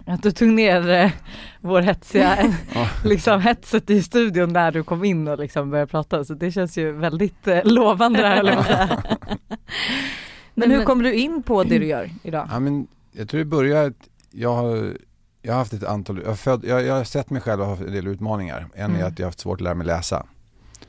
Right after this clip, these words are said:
Speaker 2: Eh, och på, när jag, jag är lite äldre ner och då kallar man det inte dyslexi utan då sa man att man var ordblind.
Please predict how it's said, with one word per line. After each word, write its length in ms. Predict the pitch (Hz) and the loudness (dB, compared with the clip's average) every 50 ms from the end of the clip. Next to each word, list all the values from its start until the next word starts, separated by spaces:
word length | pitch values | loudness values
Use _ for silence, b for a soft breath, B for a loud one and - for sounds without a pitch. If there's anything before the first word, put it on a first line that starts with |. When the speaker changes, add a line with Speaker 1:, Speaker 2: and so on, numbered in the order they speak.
| b b b b b b b - - 101 | b b b b b b b -12 -8 -6
Speaker 2:
Eh, 180 | 98 82 82 82 | -6 -6 -6 -6
och 220 | - 87 90 98 | -8 -8 -8 -6
på, 120 | 98 98 92 | -6 -4 -4
när 160 | 87 90 95 | -4 -4 -4
jag, 200 | 95 90 92 92 | -2 -2 -2 -2
jag 160 | - 101 95 98 | -2 0 0 0
är 180 | 98 98 98 | -2 -2 -4
lite 220 | 98 98 - 101 101 | -4 -6 -4 -4 -2
äldre 200 | 101 101 101 90 | -2 -2 -4 -4
ner 140 | 87 85 | -4 -4
och 60 | 90 95 | -4 -4
då 80 | 101 | -4
kallar 240 | - - 95 92 92 | -4 -4 -4 -2 -2
man 120 | 92 92 | -4 -4
det 60 | 95 95 | -6 -6
inte 180 | 85 - 90 | -8 -10 -10
dyslexi 640 | 85 95 92 - - 92 92 - - - 117 101 90 | -8 -6 -6 -6 -6 -8 -8 -8 -6 -4 -4 -2 -2
utan 200 | 87 92 92 92 | -2 -4 -2 -4
då 80 | 101 95 | -4 -2
sa 140 | - 104 | -2 -2
man 80 | 90 87 | -4 -4
att 60 | 82 | -4
man 100 | 92 87 | -4 -4
var 80 | 90 90 | -4 -6
ordblind. 640 | - 107 104 98 95 92 110 110 87 71 69 67 | -6 -6 -8 -8 -6 -6 -4 -4 -6 -6 -10 -16